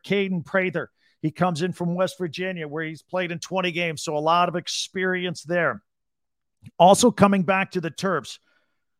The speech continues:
uh, Deshaun Jones. This guy led the Terps, forty-four catches last year, five hundred fifty-seven yards,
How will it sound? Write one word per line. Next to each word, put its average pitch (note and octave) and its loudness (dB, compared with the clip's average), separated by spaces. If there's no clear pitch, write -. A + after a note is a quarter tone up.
uh, D3+ 0
Deshaun E3 0
Jones. D#3 2
This - -16
guy F#3 2
led F#3 4
the F#3 -2
Terps, G3+ -4
forty-four G3+ -2
catches F3+ -6
last F3 -4
year, F3 -4
five F3 -2
hundred F#3+ -4
fifty-seven F3 -8
yards, D3 -4